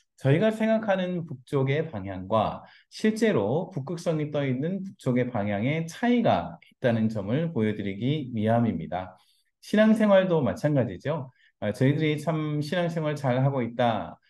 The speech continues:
하나님이 이것을 원할 것이다."라고 생각하는 그런 방향과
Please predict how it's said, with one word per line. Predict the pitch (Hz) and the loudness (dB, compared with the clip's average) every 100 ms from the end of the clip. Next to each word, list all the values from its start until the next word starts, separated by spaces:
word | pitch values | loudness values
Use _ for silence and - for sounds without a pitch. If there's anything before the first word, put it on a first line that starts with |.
| _ | _
하나님이 | - 202 196 196 | -2 2 2 2
이것을 | 175 156 - | 0 -2 -2
원할 | 147 117 135 | -2 0 0
것이다."라고 | 135 123 - 123 113 - 104 113 117 160 175 214 | 0 -4 -4 -2 -2 -4 -4 -4 0 2 0 -2
생각하는 | 208 196 190 190 170 165 160 | -8 -8 -8 -4 0 0 2
그런 | 123 127 | 0 0
방향과 | 127 101 110 120 120 85 90 170 247 | 0 -2 0 0 -2 -4 -4 -6 -6